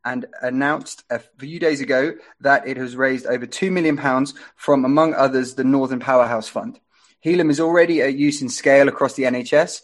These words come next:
and it may well be that listeners have come into contact with it without realizing it, either because they use it or because their doctors use it already.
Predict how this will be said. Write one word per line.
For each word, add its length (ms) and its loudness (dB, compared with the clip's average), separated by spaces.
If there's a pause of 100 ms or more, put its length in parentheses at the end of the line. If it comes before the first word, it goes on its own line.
(240)
and 80 -4
it 60 -4
may 160 2
well 160 4
be 240 0
that 220 -4
listeners 360 -2
have 120 -12
come 160 -2
into 120 -6
contact 380 -2
with 140 -2
it 120 -2
without 260 2
realizing 460 -2
it, 140 -6
either 240 0
because 340 -6
they 200 2
use 300 -6
it 220 2
or 80 -4
because 340 -8
their 140 -2
doctors 400 -4
use 160 -6
it 160 -8
already. 480 -8